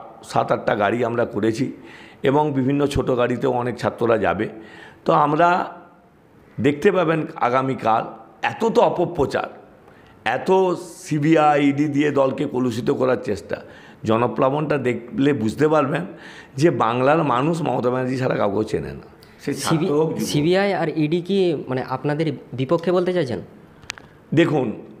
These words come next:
Speaker 1: আমি সিবিআই, ইডিকে আমি বিরুদ্ধে বলবো না। আমার বক্তব্য হচ্ছে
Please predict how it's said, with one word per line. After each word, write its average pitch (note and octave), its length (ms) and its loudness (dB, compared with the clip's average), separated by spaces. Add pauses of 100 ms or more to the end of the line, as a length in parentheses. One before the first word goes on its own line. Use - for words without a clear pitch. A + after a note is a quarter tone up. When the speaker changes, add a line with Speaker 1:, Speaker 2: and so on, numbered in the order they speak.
(120)
Speaker 1:
আমি D#3+ 420 2 (520)
সিবিআই, E3 540 4
ইডিকে E3 720 2 (180)
আমি D3 220 2
বিরুদ্ধে C#3+ 480 0
বলবো A2+ 340 -2
না। F2+ 120 -10 (680)
আমার E3 300 2
বক্তব্য D#3+ 500 0
হচ্ছে E3+ 480 2